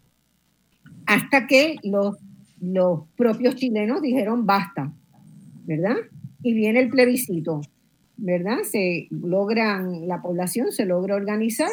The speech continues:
para hacer un plebiscito sobre la continuidad del gobierno de, de, este, Pinochet en el noventa y ocho, y ganan, <laughs> gana el no, ¿verdad?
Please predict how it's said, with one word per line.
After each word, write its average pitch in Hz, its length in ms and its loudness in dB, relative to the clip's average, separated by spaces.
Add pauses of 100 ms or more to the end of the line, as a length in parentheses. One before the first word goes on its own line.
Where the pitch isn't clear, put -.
(100)
para 202 180 0
hacer 185 260 -4
un 214 200 -2
plebiscito 240 580 -2
sobre 208 320 -2
la 180 160 -2
continuidad 180 640 -2
del 202 140 -2
gobierno 202 540 0
de, 180 320 -2 (600)
de, 175 840 -2
este, 170 420 -4
Pinochet 233 600 0 (680)
en 185 160 0
el 180 240 0
noventa 180 480 0
y 208 100 4
ocho, 359 500 0 (720)
y 285 360 0 (420)
ganan, 214 680 4
<laughs> - 760 -4
gana 226 340 6
el 226 160 4
no, 185 180 2
¿verdad? 175 400 0